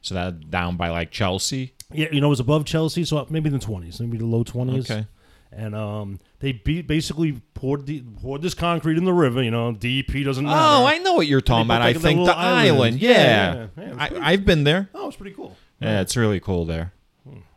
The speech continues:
Speaker 2: Interesting.
Speaker 1: And then, like, like the steps, you can go up, right?
Speaker 2: Yeah, you can roll down the hill.
Speaker 1: Yeah.
Speaker 2: Yeah, it was pretty. It was, it was much bigger than I
Speaker 1: I've
Speaker 2: thought it
Speaker 1: been
Speaker 2: was gonna
Speaker 1: there.
Speaker 2: be. Yeah. Nice bathrooms too.
Speaker 1: I don't know about the bathrooms.
Speaker 2: Yeah, try and figure out where the hair dryer is.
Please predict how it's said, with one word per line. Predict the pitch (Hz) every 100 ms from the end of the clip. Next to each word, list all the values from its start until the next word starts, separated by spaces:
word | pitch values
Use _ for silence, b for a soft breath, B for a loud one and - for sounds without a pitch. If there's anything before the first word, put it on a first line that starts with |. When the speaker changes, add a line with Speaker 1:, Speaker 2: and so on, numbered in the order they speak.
| _ _ -
Speaker 2:
Interesting. | 139 110 117
Speaker 1:
And | 117
then, | 113 104
like, | 98 95 80
like | 95 92 95 90
the | 104
steps, | - - 143 143 -
you | 101
can | 104 95
go | 90 101
up, | 131 135 135 131 104
right? | 101 107 110 110
Speaker 2:
Yeah, | 82
you | 104
can | 95
roll | 95
down | 95 92
the | 98
hill. | 147 196 170 170 - b b b b b
Speaker 1:
Yeah. | 101 92 82 -
Speaker 2:
Yeah, | 92
it |
was | 95
pretty. | 277 151
It |
was, | 147 170
it |
was | 143
much | 135 175 -
bigger | - 370 330
than |
I | 98
Speaker 1:
I've | 92
Speaker 2:
thought |
it | -
Speaker 1:
been |
Speaker 2:
was | 73
gonna | 104 98
Speaker 1:
there. | 98
Speaker 2:
be. | 85 - - _ _ _ -
Yeah. | 127 92 131
Nice | 233 -
bathrooms | 120 - 82 85
too. | 120 85 - - _ _ _ _ _ _
Speaker 1:
I | 87
don't | 85
know | 78
about | 73 73
the | 76
bathrooms. | 76 78 - 82 98 - 92
Speaker 2:
Yeah, | 85 80
try | 123
and | 113
figure | 123 113
out | 107
where | 107
the | 98 -
hair | - 127 120
dryer | 90 87 85 82
is. | 78